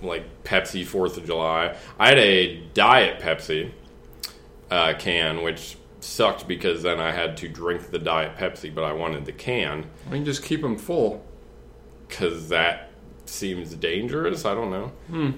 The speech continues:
Speaker 1: Um, but, uh, it was, um, it was a regular Diet Pepsi can, except it had on the front said, "Uh-huh." If you recall,
Speaker 2: Ray Charles.
Speaker 1: Ray Charles and the Pepsi campaign. It
Speaker 2: Uh-huh.
Speaker 1: lasted a long time.
Speaker 2: It really did.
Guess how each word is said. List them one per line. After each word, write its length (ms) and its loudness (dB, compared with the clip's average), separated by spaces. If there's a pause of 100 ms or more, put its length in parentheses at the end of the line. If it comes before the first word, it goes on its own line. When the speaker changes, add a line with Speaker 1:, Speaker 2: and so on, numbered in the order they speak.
Speaker 1:
Um, 480 0 (1200)
but, 200 2
uh, 240 0 (320)
it 220 -4
was, 260 -2
um, 600 0
it 180 4
was 220 2
a 120 8
regular 600 8
Diet 420 10
Pepsi 320 2
can, 320 4
except 480 0
it 120 2
had 200 2
on 140 0
the 80 -6
front 280 -4
said, 220 -2
"Uh-huh." 640 -2 (880)
If 160 -8
you 100 -2
recall, 760 6
Speaker 2:
Ray 120 6
Charles. 380 4
Speaker 1:
Ray 140 4
Charles 640 4 (180)
and 180 -8
the 140 -6
Pepsi 440 -2
campaign. 640 -6 (100)
It 40 -4
Speaker 2:
Uh-huh. 180 2
Speaker 1:
lasted 280 4
a 40 -4
long 360 -2
time. 280 -6
Speaker 2:
It 160 0
really 300 4
did. 300 2